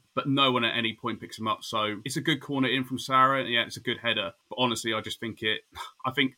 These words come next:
Southampton defensively at that point, if we're gonna illustrate what actually happened in that corner, it's just a really bad defensive error from Southampton.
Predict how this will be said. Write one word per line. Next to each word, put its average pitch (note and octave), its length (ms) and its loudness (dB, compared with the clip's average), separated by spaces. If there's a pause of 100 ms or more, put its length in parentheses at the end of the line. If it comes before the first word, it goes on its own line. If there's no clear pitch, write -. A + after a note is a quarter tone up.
Southampton C#3 380 4
defensively B2+ 420 -2
at G#2+ 60 -6
that - 240 0
point, G#2 380 -4
if B2+ 100 -2
we're C#3 100 2
gonna A#2+ 220 2
illustrate A2+ 500 -2
what G#2+ 180 -4
actually A2 240 -8
happened G#2+ 300 -4
in G#2 80 -8
that - 140 -10
corner, G2+ 400 -10 (220)
it's A#2+ 120 -6
just B2+ 100 -6
a A#2 60 -4
really G#2+ 640 -2 (200)
bad G2+ 280 4
defensive - 380 -14
error G2+ 200 -4
from G2 160 -18
Southampton. G2 680 -8